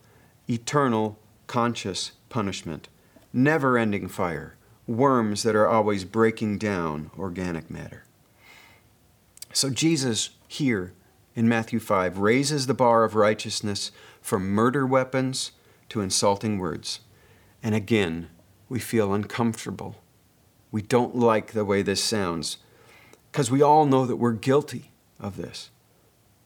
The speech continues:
We're all guilty of using hateful words as we fight for what we believe to be right. We stand condemned. Far too often, we use such words to describe political candidates.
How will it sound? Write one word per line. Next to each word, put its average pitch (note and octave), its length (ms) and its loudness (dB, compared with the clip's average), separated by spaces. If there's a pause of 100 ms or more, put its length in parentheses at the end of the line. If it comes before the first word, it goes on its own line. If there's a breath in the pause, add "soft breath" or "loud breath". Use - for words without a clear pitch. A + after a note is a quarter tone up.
(120)
We're A#2+ 180 0
all C#3+ 400 6
guilty A#2+ 460 2
of G2+ 100 0
using G#2+ 280 2
hateful C#3+ 460 0
words B2 480 4
as G2+ 140 -2
we A#2+ 140 4
fight D#3 480 2
for - 160 0
what C3 220 4
we C#3 100 4
believe B2 460 4
to A#2+ 80 -2
be A2+ 160 0
right. G#2+ 320 0 (1300 soft breath)
We A#2+ 100 0
stand C3+ 380 2
condemned. B2 580 0 (1080 soft breath)
Far D3 260 4
too D3+ 240 4
often, D3 380 4
we B2+ 80 4
use D#3 240 2
such D3 300 2
words D3 560 4 (240 loud breath)
to D3+ 100 0
describe C#3+ 580 2
political D3 460 2
candidates. C#3+ 760 0